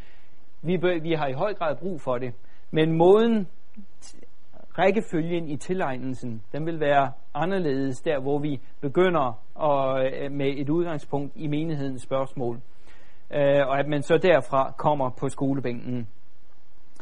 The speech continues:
Øhm, <clears throat> og dertil kommer så, at det sikkert er en række nye discipliner,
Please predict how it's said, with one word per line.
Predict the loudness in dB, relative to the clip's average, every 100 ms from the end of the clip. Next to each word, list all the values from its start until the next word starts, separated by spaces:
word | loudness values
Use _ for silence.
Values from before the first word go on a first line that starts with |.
| -4 -6 -6 -6 -4 -6 -2 6
Øhm, | 8 8 6 4 0 -2 -2 -4 -4 -6 -4 0
<clears throat> | 2 2 8
og | 12 12 10 6
dertil | 6 6 4 2 -2 -6 0
kommer | 4 4
så, | 4 6 4
at | 4
det | -2
sikkert | 4 4 6 6
er | 4
en | 4 2 4
række | 4 4
nye | 2 0 0
discipliner, | -2 -4 -4 -2 -2 -2 -2